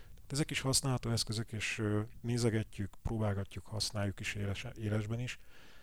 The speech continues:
és azért, ö, ott is látszanak különbségek. Amit például még mindig borzasztóan nehéz lesz valószínűleg ezen a konzolgeneráción is, az a haj meg a szőr. Az például biztos, hogy, hogy nem fogja elérni azt a szintet. És,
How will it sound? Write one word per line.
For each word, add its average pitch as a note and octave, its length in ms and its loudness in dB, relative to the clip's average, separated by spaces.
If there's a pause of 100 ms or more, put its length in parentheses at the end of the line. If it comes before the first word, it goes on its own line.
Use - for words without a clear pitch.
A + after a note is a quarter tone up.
(340)
és - 160 -4
azért, G#2+ 280 4
ö, F#2+ 140 4
ott G2 240 -6
is - 100 0
látszanak E2+ 420 0
különbségek. - 600 -8 (580)
Amit C3 340 8 (140)
például A2 500 8
még G2 200 2
mindig G2+ 320 4
borzasztóan G2+ 640 0
nehéz F#2+ 320 0
lesz F#2+ 180 2
valószínűleg F2 440 0
ezen F2+ 140 -2
a G#2 60 0
konzolgeneráción G#2+ 1080 0
is, - 220 -8
az F#2+ 140 -8
a F#2 60 -2
haj F2+ 300 -2
meg E2+ 160 -4
a F2 40 -4
szőr. C#2+ 440 -6 (920)
Az A2+ 160 -2
például G2 400 0
biztos, F#2 420 -4
hogy, F2 300 -6
hogy - 180 -8
nem F2+ 200 -2
fogja F2 280 0
elérni F2 340 2
azt E2+ 200 -2
a - 40 -2
szintet. G#2+ 540 0 (600)
És, - 200 -2